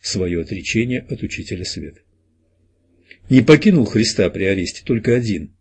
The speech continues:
юный Иоанн. Наверное, потому только у него, в отличие от остальных одиннадцати, судьба сложилась иначе, и смерть мученическая его также обошла стороной.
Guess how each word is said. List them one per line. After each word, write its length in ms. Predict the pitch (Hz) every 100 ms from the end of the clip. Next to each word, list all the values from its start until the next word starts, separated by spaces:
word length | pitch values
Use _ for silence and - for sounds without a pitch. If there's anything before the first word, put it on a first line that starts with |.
| -
юный 560 | 107 117 151 139 127 -
Иоанн. 720 | - 120 117 107 98 87 82 _ _ _ _
Наверное, 480 | 110 110 113 107 104
потому 380 | 113 107 107 107
только 400 | 107 95 107 - _
у 120 | - 120
него, 400 | 113 107 135 120
в 60 |
отличие 400 | 87 87 82 87
от 80 | -
остальных 480 | 87 - 98 92 -
одиннадцати, 640 | 92 151 117 - - - - - -
судьба 400 | - 104 101 -
сложилась 560 | - 80 80 85 -
иначе, 440 | 98 82 78 - - - -
и 100 | 120
смерть 440 | - 123 165 -
мученическая 720 | 104 90 - 80 - - - 78
его 360 | 82 120 127 _ _ -
также 480 | 95 87 80 82 _ -
обошла 440 | 82 85 - 87
стороной. 560 | 78 90 82 80 78